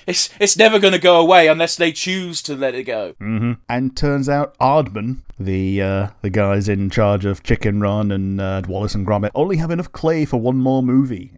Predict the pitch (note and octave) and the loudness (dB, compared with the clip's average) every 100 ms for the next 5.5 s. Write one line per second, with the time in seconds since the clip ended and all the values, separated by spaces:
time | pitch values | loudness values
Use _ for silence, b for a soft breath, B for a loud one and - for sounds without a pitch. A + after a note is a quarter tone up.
0 | - - G2+ G2+ - - F2+ - A2+ D3 | -14 -10 -8 -10 -12 -12 -14 -10 -6 -4
1 | D3+ D3 C3 B2+ C#3 G#2 E2+ - F#2+ F2+ | -4 -4 -4 -4 -4 -6 -8 -8 -6 -6
2 | G2 A#2+ A#2 G#2+ G#2 G#2 A2+ G#2 - G2 | -2 0 2 0 -2 -4 -4 -6 -6 -6
3 | F#2+ F#2+ F#2 F2+ G2 F#2+ F#2+ G2+ A2 A2+ | -6 -6 -6 -6 -4 -4 -4 -2 -2 0
4 | G#2+ G#2 G2+ G2+ G2+ - - F#2+ G2+ G2+ | 0 -2 -2 -4 -6 -6 -8 -4 -4 -4
5 | G#2+ G#2+ A#2 G#2 - | -6 -2 -2 -4 -8